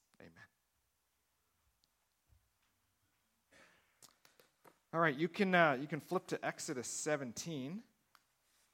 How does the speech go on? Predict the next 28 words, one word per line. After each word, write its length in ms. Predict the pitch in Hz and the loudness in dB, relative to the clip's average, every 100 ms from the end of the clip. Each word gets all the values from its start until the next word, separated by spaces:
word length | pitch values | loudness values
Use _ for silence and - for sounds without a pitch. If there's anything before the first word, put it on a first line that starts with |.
| - | -12
And, 260 | 123 127 120 | -8 -6 -8
and 140 | 135 135 | -10 -6
for 200 | 135 131 | -6 4
those 220 | 170 151 | 4 4
of 80 | 147 | 0
you 100 | 139 | 0
visiting, 340 | 156 156 147 | 0 -2 0
let 120 | 147 | 0
me 60 | 147 | -2
just 200 | 139 - | -6 -8
really 400 | 127 143 151 143 | -4 -2 0 -2
quick, 260 | - 156 - 127 _ _ _ _ | -4 -8 -8 -14 _ _ _ _
quickly 360 | - 175 156 | -6 -4 -4
catch 480 | 139 180 160 - - - - - | -4 -2 -2 -2 -6 -10 -20 -4
you 200 | 143 165 | 6 8
up 180 | 175 170 | 8 6
on, 160 | 143 | 2
on 180 | - 147 | 0 2
what 160 | 151 170 | 2 2
you've 140 | 147 | 0
missed 420 | 156 170 - - | 2 0 0 -6
so 160 | - 160 | 0 0
far. 440 | 151 165 165 196 - - - _ | 2 6 8 6 2 -20 -20 _
Um, 420 | 143 143 135 117 98 _ - | 2 2 2 -6 -12 _ -4
we 120 | 139 | 0
started 400 | 185 - 180 165 | 2 6 6 6
Exodus 500 | 165 175 - 165 147 | 2 0 -2 -2 -2
here, 340 | 175 160 160 | 0 4 2